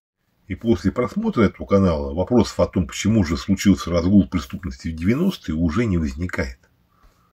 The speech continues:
Люди всегда были такими, какие они есть, и никогда не менялись. А кто со мной не согласен, почитайте, например, русских классиков.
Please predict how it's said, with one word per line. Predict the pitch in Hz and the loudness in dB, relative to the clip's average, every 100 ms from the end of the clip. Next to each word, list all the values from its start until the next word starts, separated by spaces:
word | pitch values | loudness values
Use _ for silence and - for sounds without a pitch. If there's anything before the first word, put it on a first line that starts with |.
| _ _ _ _ | _ _ _ _
Люди | 147 202 208 202 | -8 -2 2 2
всегда | 156 160 214 | 0 0 0
были | 156 143 95 | 2 2 2
такими, | 110 104 196 185 101 | 0 0 0 0 0
какие | - - 131 113 | -4 -4 0 2
они | 101 101 | 2 2
есть, | 107 73 - - | 0 -2 -6 -8
и | 98 | -2
никогда | 90 87 98 104 113 | -2 0 0 0 0
не | 92 | -2
менялись. | 80 71 64 - - _ _ _ _ _ _ _ _ _ | -4 -4 -8 -10 -20 _ _ _ _ _ _ _ _ _
А | 127 127 | -14 -10
кто | 254 | -8
со | 247 185 | -2 0
мной | 196 170 | 2 0
не | |
согласен, | - 147 208 233 - | -2 -4 0 0 -2
почитайте, | - - - 202 113 | -10 -8 -4 -2 -2
например, | 78 101 113 | -2 0 2
русских | 90 123 - - | 2 0 -4 -12
классиков. | - 165 - - - - | -2 -2 -2 -10 -20 -20